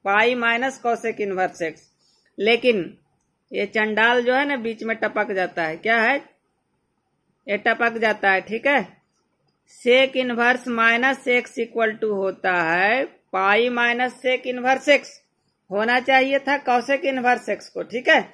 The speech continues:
लेकिन नहीं होता है, तो इसको ध्यान में रखेंगे। Cosec inverse minus x equal to minus cosec inverse x, ठीक है? Sec inverse minus x equal to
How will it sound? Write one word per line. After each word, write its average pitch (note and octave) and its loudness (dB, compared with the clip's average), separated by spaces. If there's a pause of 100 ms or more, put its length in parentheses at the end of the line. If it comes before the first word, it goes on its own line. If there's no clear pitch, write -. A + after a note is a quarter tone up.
(300)
लेकिन G#3 -4
नहीं A3 -2
होता F#3+ -2
है, F3+ 0
तो F#3 -10
इसको G3 -8
ध्यान G3 -2
में G3+ -4
रखेंगे। F3 -6
Cosec G#3+ -2
inverse A#3+ -2
minus A#3+ -2
x A#3 -8
equal A#3+ -4
to C4+ -2 (540)
minus A3+ 0
cosec A3+ -2
inverse E3+ -6
x, - -20
ठीक A3 -8
है? C#4+ 0 (520)
Sec B3+ 0
inverse B3+ 2
minus B3 0
x B3 -10
equal A#3+ -4
to C4+ -4